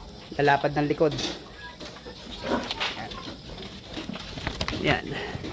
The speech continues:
Yan, mga piglet natin. So, sa inahin natin, mga kapigmate, so, nakuha ko na yung paraan na bago magwala yung piglet natin, yung inahin natin ay hindi pumayat. So, makikita nyo,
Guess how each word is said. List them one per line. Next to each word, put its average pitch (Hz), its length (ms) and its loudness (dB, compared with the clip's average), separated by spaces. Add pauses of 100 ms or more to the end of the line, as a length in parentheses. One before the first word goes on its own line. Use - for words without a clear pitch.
(960)
Yan, - 80 0
mga 135 160 4
piglet 135 320 0
natin. 135 320 2 (1400)
So, 175 160 12
sa 202 80 12
inahin 226 240 12
natin, 214 240 10
mga 202 240 8
kapigmate, 180 320 10
so, 180 160 8
nakuha 214 400 12
ko 202 80 12
na 196 240 12 (480)
yung 185 240 8
paraan 190 640 12
na 170 320 10
bago 214 240 10
magwala 196 400 12
yung 190 480 8
piglet 190 320 4
natin, 175 400 8 (320)
yung 196 80 10
inahin 214 320 12
natin 190 240 10
ay 180 160 6
hindi 170 240 6
pumayat. 156 400 8
So, 180 80 6
makikita 175 320 8
nyo, 151 160 4